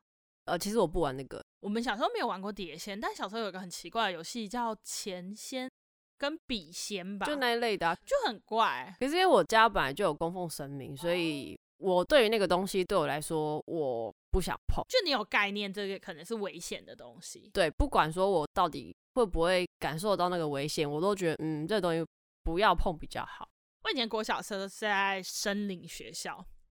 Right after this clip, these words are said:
Speaker 2: 比较放任学生的感觉。
Speaker 1: 什么叫森林学校？
Speaker 2: 我觉得有一点是那个学校里面有很多的大自然，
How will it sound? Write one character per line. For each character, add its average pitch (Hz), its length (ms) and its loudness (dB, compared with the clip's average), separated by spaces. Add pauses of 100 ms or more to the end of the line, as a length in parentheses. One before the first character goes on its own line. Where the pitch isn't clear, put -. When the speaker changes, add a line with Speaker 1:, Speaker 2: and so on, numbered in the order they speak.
(140)
Speaker 2:
比 196 260 -8
较 254 600 2 (140)
放 202 460 -4
任 208 520 -2
学 175 280 -12
生 196 220 -6
的 202 100 -6
感 - 260 -10
觉。 - 140 -12
Speaker 1:
什 180 60 -2
么 180 60 0
叫 226 120 2
森 220 240 0
林 170 180 0
学 156 180 -6
校？ 143 300 -8 (500)
Speaker 2:
我 233 100 0
觉 269 100 -4
得 554 60 6 (160)
有 233 100 6
一 - 40 2
点 208 180 -2
是 226 880 -4
那 466 100 -6
个 330 100 -2
学 208 120 -4
校 254 140 0
里 202 60 -2
面 208 100 -2
有 196 100 -2
很 180 140 -6
多 196 120 -6
的 196 40 -6
大 180 260 2
自 180 300 -10
然， 107 260 -12